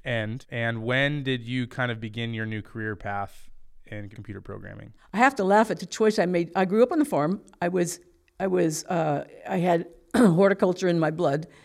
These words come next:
Speaker 2: I loved that. I always had a garden, a-, and <clears throat> that was one of the things I was thinking about going towards. But I also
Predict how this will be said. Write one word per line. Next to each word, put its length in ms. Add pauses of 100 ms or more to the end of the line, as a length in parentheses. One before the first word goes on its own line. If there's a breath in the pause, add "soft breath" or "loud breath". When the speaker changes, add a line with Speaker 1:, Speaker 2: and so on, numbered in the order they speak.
(440 loud breath)
Speaker 2:
I 80
loved 360
that. 200
I 40
always 240
had 140
a 40
garden, 540 (120)
a-, 260 (180)
and 280 (240)
<clears throat> 0
that 360
was 200
one 120
of 80
the 80
things 260
I 80
was 240
thinking 320
about 320 (560)
going 280
towards. 380 (580 loud breath)
But 240
I 100
also 640